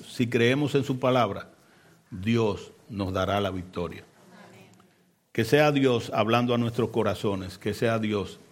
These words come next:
transformando nuestras vidas para su gloria.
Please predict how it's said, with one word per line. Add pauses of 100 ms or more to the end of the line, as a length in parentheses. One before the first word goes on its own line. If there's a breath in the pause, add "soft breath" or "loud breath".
(300 soft breath)
transformando
nuestras
vidas
para
su
gloria.